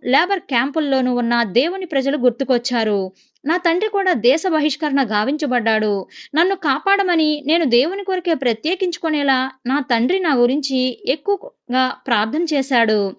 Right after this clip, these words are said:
అప్పుడు నేను క్లినికల్ సబ్జెక్ట్ చదువుతున్నాను కాబట్టి హాస్పిటల్లోనే ఎక్కువగా ఉండాల్సి వచ్చేది.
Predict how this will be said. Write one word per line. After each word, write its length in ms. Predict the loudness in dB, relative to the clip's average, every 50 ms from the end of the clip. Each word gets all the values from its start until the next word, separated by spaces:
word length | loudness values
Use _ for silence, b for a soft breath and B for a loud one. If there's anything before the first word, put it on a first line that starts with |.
| _ _ _ _ _ _ _ _ _ _ _ _ _ b b b b b b b b b b b -2
అప్పుడు 260 | -2 0 2 0 0
నేను 220 | 2 0 0 0 0
క్లినికల్ 460 | 0 0 0 0 0 -2 -2 -2 0
సబ్జెక్ట్ 440 | 0 -2 -2 -2 -4 -4 -2 0 2
చదువుతున్నాను 760 | 2 2 2 2 2 0 2 0 0 0 -2 -4 -6 -8 -10 _ -4
కాబట్టి 340 | -2 0 0 0 0 0 -2
హాస్పిటల్లోనే 800 | -2 0 -2 -2 -2 -4 -6 -4 -2 -2 0 0 0 2 2 0
ఎక్కువగా 360 | 0 0 -2 -2 0 0 0
ఉండాల్సి 440 | 0 0 2 2 2 0 0 0 -2
వచ్చేది. 720 | -2 -2 -2 0 0 0 2 2 0 0 0 -2 -4